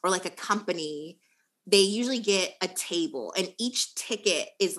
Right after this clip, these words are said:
forty thousand dollars. They made it, it was thirty thousand, but then I think Anna was like, "Oh, you all can afford that. I need to pump it up to forty thousand." So the problem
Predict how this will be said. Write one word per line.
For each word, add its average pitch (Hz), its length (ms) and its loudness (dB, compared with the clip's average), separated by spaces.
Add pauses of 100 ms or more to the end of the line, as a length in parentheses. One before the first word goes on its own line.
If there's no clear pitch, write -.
(160)
forty 196 280 2
thousand 160 420 0
dollars. 110 440 -8
They 196 140 6
made 202 240 6
it, 269 140 4
it 254 60 2
was 311 260 4
thirty 208 220 4
thousand, 214 420 4
but 165 140 -6
then 170 100 -4
I 165 80 -2
think 175 260 -8
Anna 165 200 -2
was 156 80 -4
like, 151 120 -2
"Oh, 160 160 0
you 165 160 0
all 165 140 0
can 165 140 -10
afford 151 340 -6
that. 190 260 2
I 170 40 -8
need 156 140 -10
to - 60 -18
pump 135 220 -14
it - 80 -14
up - 120 -16
to 170 60 -20
forty 107 280 -10
thousand." - 380 -18 (480)
So 247 180 6
the 240 80 4
problem 277 520 8